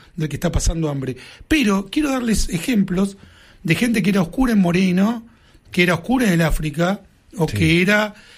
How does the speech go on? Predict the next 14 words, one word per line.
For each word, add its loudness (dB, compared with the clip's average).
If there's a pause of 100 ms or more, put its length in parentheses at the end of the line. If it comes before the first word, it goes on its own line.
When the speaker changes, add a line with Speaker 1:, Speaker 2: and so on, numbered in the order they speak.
Speaker 1:
estaba 0
en -2
los 0
últimos -2
estratos 0
de -2 (280)
la 0
dictadura 0
maoísta 0
en 0
China. -2 (560)
Eh, -2
Nelson 2
Mandela 0